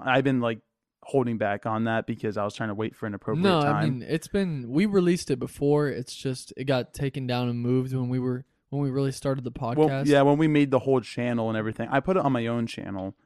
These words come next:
Speaker 1: but I wanted to take it down and put it in so that way we can, I'll, I'll, I'll throw out my, my, uh, marketing tactics. I don't, I, you can listen. I don't mind.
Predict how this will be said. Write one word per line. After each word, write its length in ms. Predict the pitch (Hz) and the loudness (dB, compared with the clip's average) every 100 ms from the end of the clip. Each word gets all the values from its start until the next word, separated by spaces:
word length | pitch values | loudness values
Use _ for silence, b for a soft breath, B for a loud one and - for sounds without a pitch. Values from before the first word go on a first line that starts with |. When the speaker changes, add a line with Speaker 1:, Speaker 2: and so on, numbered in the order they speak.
| _ | _
Speaker 1:
but 80 | 123 | 2
I 20 | |
wanted 320 | 127 135 123 | 4 2 -2
to 40 | 110 | -4
take 180 | 123 | -6
it 100 | 117 | -4
down 360 | 104 117 113 110 | -4 -2 -2 -4
and 140 | 120 113 | -6 -6
put 160 | 123 110 | -6 -6
it 120 | 101 - | -8 -8
in 280 | 123 110 - | -6 -6 -8
so 160 | - | -6
that 180 | 110 107 | -4 -4
way 220 | 113 107 | -4 -4
we 140 | 104 110 | -6 -8
can, 320 | 110 104 98 _ _ _ _ _ _ | -6 -6 -8 _ _ _ _ _ _
I'll, 160 | 110 120 | -2 0
I'll, 220 | - 113 - | 2 0 2
I'll 200 | 123 127 | 2 2
throw 300 | - 131 123 | 2 2 6
out 180 | 120 - | 4 4
my, 380 | 120 107 104 - - | 2 0 -2 -4 -2
my, 360 | 120 104 101 | 0 0 -2
uh, 260 | 98 95 92 - | -4 -6 -6 -4
marketing 600 | 117 113 107 101 101 113 | -2 -2 -4 -6 -6 -10
tactics. 500 | - 104 101 104 - | -6 -6 -4 -8 -4
I 160 | 110 110 | 0 0
don't, 120 | 117 110 | 0 -2
I, 140 | 117 | -2
you 140 | 123 143 | -2 -2
can 180 | 156 123 | 0 0
listen. 400 | 120 117 120 139 | 0 0 -2 2
I 80 | 120 | 2
don't 160 | 127 233 | 4 6
mind. 480 | 226 233 139 170 | 6 6 4 0